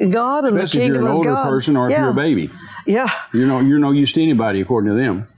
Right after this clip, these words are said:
Speaker 1: Well, a-, and that's just so opposite from a God that created humanity, that wants to be good to all men, all women, all children, protect life and honor it and respect it, and then provide for it, and then
Speaker 2: Absolutely.
Speaker 1: spend eternity with you.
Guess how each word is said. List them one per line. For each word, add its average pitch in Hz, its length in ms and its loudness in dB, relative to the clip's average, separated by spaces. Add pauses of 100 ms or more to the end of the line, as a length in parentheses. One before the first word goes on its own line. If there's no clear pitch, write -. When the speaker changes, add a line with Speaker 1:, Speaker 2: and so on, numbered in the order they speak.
(280)
Speaker 1:
Well, 247 360 0
a-, - 360 -6
and 208 120 2
that's 262 240 0
just 294 220 -2
so 311 220 0
opposite 262 600 -2
from 226 280 -2
a 190 80 0
God 240 420 -2
that 196 140 -2
created 240 600 0
humanity, 196 960 -2 (300)
that 214 160 -2
wants 247 300 -2
to 202 200 0 (220)
be 220 160 2
good 220 360 2
to 233 80 0
all 262 380 0
men, 170 520 0 (200)
all 277 280 0
women, 170 520 -2 (100)
all 285 280 -2
children, 180 640 -2 (240)
protect 285 640 -4 (120)
life 196 680 0 (340)
and 220 160 0 (140)
honor 254 380 -2
it 175 160 -2
and 190 140 0
respect 262 500 -2
it, 247 200 0
and 233 160 0
then 277 180 0
provide 254 680 -2
for 165 320 0
it, - 160 -6
and 107 100 -2
then - 60 0
Speaker 2:
Absolutely. 262 380 -2
Speaker 1:
spend 285 360 0
eternity 285 640 -2
with 277 320 0
you. 196 520 0